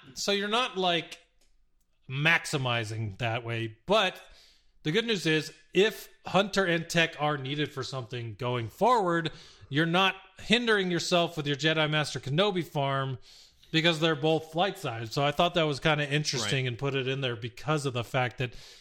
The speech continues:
Speaker 1: both of them have dropped on light side. Both of them are helpful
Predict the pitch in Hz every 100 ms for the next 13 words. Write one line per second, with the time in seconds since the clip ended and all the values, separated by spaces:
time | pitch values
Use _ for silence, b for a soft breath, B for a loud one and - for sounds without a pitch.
0 | B B - - 285 226 196 202 170 175
1 | 180 165 151 143 147 - 139 127 120 b
2 | b b 135 190 220 208 175 185 175 151
3 | 120 156 156 - 143 131 120